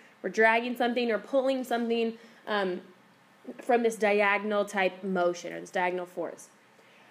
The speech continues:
But our displacement is purely horizontal. It's not moving diagonally up the ramp or anything. It's just moving horizontally. So we're just dragging this thing.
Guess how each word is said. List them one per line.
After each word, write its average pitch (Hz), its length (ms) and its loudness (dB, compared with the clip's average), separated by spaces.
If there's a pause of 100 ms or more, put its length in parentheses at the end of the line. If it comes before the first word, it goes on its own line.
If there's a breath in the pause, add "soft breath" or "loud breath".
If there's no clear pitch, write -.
(160 soft breath)
But 311 140 6
our 320 100 6
displacement 330 600 0
is 302 100 0
purely 285 400 0
horizontal. 226 480 2
It's 196 140 0
not 285 240 2
moving 262 320 2
diagonally 240 560 2
up 233 120 2
the 214 120 -2
ramp 202 340 0
or 240 140 -4
anything. 254 400 -2
It's 208 160 -6
just 226 260 2
moving 220 240 2
horizontally. 180 520 -2
So 180 100 -8
we're 196 80 -4
just 196 160 -10
dragging 175 440 0
this 165 180 -12
thing. - 260 -14